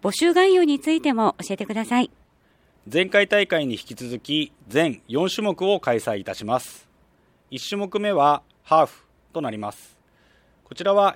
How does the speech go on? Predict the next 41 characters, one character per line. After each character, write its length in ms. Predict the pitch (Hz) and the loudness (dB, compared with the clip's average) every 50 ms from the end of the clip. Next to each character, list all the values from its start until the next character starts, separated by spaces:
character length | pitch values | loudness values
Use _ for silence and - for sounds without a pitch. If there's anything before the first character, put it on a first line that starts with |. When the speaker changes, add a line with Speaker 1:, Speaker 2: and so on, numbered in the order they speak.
| - | -2
Speaker 2:
日 120 | 127 131 139 | -8 -6 -4
本 240 | 160 196 202 202 202 | -4 -4 -4 -4 -6
陸 200 | 214 190 196 170 | -6 -6 -4 -4
連 280 | 143 123 113 104 101 | -4 -4 -4 -6 -6
の 240 | 113 120 127 127 - _ _ | -4 -4 -4 -4 -6 _ _
公 160 | - 151 156 | -8 -6 -4
認 240 | 165 170 165 160 151 | -4 -4 -4 -6 -6
コ 160 | - 160 151 | -4 -4 -4
ー 60 | 120 | -4
ス 80 | - - | -4 -8
と 120 | - 107 | -14 -14
し 100 | - - | -10 -4
て 200 | - 202 208 190 | -2 0 0 0
認 260 | 131 127 120 117 113 | -2 -4 -6 -8 -8
定 220 | - - 117 127 160 | -8 -6 -4 -2 0
を 100 | 196 185 | 0 0
受 160 | 127 - 107 | -2 -4 -8
け 40 | - | -12
て 100 | 98 90 | -12 -14
お 100 | 85 87 | -16 -18
り 80 | 87 | -16
ま 160 | 85 95 107 | -12 -10 -10
す。 320 | 107 - - - - _ _ _ _ _ _ _ _ _ _ _ _ _ _ | -10 -10 -14 -20 -20 _ _ _ _ _ _ _ _ _ _ _ _ _ _
神 180 | _ - 156 180 | _ -4 -2 0
奈 60 | 196 | 2
川 200 | 202 202 202 190 | 4 4 4 4
県 200 | - 208 208 196 | 2 -2 -2 -2
内 200 | 175 160 147 143 | -2 -2 0 0
の 160 | 156 165 151 | -2 -2 -4
公 160 | - - 131 | -4 -4 -6
認 240 | 123 127 127 131 120 | -4 -4 -4 -6 -8
コ 180 | - 143 143 117 | -6 -4 -4 -4
ー 20 | |
ス 140 | - - 110 | -4 -6 -10
は 100 | 101 90 | -12 -12
二 220 | - - - 175 | -10 -6 -4 -4
つ 120 | - - 180 | -4 -4 -8
し 80 | - | -6
か 120 | - 147 131 | -4 -4 -2
な 100 | 127 120 | -2 -4
く、 240 | - 120 101 90 | -4 -6 -12 -12